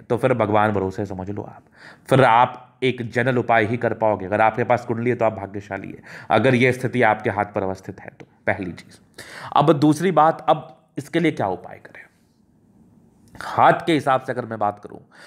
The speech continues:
क्योंकि ये पामिस्ट्री का चैनल है, तो हम पामिस्ट्री के हिसाब से उपाय की बात करें, तो क्या उपाय हो सकता है?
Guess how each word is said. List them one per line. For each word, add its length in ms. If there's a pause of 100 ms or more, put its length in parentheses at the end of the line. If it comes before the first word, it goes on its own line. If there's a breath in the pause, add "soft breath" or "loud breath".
(160 loud breath)
क्योंकि 180
ये 60
पामिस्ट्री 460
का 100
चैनल 280
है, 160 (300)
तो 60
हम 80
पामिस्ट्री 540
के 200
हिसाब 360
से 280
उपाय 260
की 140
बात 220
करें, 240 (480 loud breath)
तो 60
क्या 220
उपाय 380
हो 40
सकता 360
है? 120